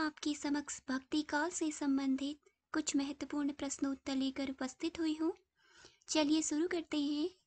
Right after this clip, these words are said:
पहला प्रश्न है, रसखान कवि का वास्तविक नाम क्या था? ऑप्शन है नसीम खान,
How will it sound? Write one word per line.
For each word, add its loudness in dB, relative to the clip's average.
पहला 0
प्रश्न -2
है, 0
रसखान 2
कवि 2
का 0
वास्तविक -2
नाम 2
क्या -2
था? -6
ऑप्शन 2
है 0
नसीम 2
खान, 0